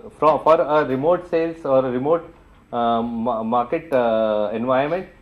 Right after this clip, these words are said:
your website becomes your main, uh, you know, asset where people land up. So your website content strategy again has to tie into your marketing strategy.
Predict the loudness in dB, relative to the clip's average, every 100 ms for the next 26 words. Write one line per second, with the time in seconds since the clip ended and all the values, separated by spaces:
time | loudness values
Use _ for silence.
0 | _ 0 2 0 2 0 0 -4 -4 -4
1 | -4 -6 -6 -12 -20 -20 -20 -4 0 2
2 | 0 -2 -2 -4 -6 -14 -18 -2 -2 0
3 | -2 -4 -8 -6 -4 -4 -4 -2 -2 -2
4 | -4 -8 -20 -20 -20 -20 -20 -2 4 4
5 | 2 -4 -2 0 -4 -2 -4 -2 -2 -2
6 | -4 -4 -4 -2 -4 -4 -6 -6 -6 -6
7 | -4 -6 -6 -4 -2 -2 -4 -4 -4 -2
8 | -6 -6 -10 -6 -6 -6 -14